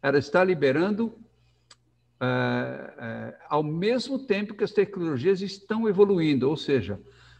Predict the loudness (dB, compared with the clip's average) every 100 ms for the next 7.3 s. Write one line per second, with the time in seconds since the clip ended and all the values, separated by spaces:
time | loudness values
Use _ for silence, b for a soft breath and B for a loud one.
0 | b 2 2 4 2 2 0 2 2 2
1 | -4 -8 -10 -2 -2 2 2 2 0 0
2 | 2 2 2 -2 -6 -2 0 0 0 0
3 | 0 -2 -2 6 6 6 4 4 2 2
4 | 2 2 2 2 0 2 2 2 0 2
5 | 2 2 0 4 4 4 0 0 2 2
6 | 2 2 2 0 2 2 2 0 0 -2
7 | -4 -6 -8